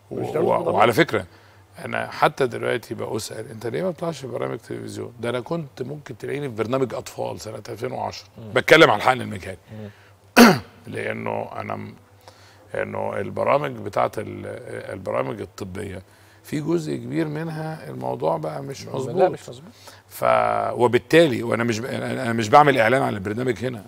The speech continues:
Speaker 1: انا
Speaker 2: ربنا
Speaker 1: راجل
Speaker 2: يخليك.
Speaker 1: انا بستضاف
Speaker 2: لا،
Speaker 1: في
Speaker 2: ما
Speaker 1: هذا
Speaker 2: أنا عارف.
Speaker 1: البرنامج.
Speaker 2: آه، طبعا.
Speaker 1: ولكن هو في الاخر تاني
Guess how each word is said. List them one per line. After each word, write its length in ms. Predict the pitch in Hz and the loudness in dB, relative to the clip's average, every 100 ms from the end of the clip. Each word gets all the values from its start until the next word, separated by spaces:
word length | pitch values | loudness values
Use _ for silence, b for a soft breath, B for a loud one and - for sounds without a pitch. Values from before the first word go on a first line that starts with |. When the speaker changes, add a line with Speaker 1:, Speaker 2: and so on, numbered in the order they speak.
| - | -14
Speaker 1:
انا 60 | 127 | -6
Speaker 2:
ربنا 120 | 117 | 2
Speaker 1:
راجل 240 | 127 135 | 4 4
Speaker 2:
يخليك. 180 | 127 - | 2 0
Speaker 1:
انا 120 | 123 | 4
بستضاف 640 | 120 127 131 - 143 170 143 | 4 4 2 6 12 12 12
Speaker 2:
لا، 120 | 196 | 6
Speaker 1:
في 60 | |
Speaker 2:
ما 60 | 190 | 4
Speaker 1:
هذا 120 | 208 | 4
Speaker 2:
أنا 80 | 214 | 6
عارف. 60 | 247 | 6
Speaker 1:
البرنامج. 180 | 113 110 | 4 0
Speaker 2:
آه، 140 | 175 190 | 2 0
طبعا. 120 | 208 | 0
Speaker 1:
ولكن 380 | 110 131 - 165 | 6 8 10 6
هو 200 | 139 139 | 6 6
في 80 | - | 6
الاخر 540 | 131 147 190 - 110 - b b b b b _ - | 2 6 4 4 -6 -8 b b b b b _ -2
تاني 360 | 131 120 107 | 2 2 0